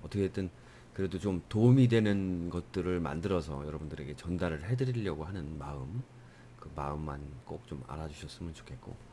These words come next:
오늘, 어, 블로그에 관련돼 있는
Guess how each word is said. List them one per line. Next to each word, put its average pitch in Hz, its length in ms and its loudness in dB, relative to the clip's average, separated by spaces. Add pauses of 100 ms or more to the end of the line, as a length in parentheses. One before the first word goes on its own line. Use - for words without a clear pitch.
(380)
오늘, 92 320 0 (460)
어, 69 240 -8
블로그에 110 1000 4
관련돼 104 560 0
있는 80 400 -4